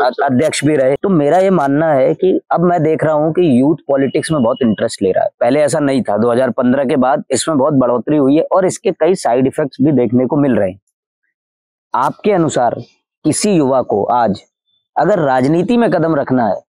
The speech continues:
तो ऐसी क्या minimum bare eligibilities होनी चाहिए जो व्यक्ति को ध्यान में रखनी चाहिए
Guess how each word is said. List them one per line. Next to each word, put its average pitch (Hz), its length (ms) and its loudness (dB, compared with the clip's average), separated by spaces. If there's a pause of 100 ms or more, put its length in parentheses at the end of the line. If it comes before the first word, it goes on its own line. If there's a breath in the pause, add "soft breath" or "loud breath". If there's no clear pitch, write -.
(100)
तो 196 100 0
ऐसी 165 240 0
क्या 175 260 0
minimum 160 520 2
bare 156 200 2
eligibilities 139 720 2
होनी 143 440 0
चाहिए 139 340 0 (280)
जो 147 100 0
व्यक्ति 143 320 -2
को 151 140 -2
ध्यान 127 260 0
में 151 140 2
रखनी 127 300 -2
चाहिए 113 300 0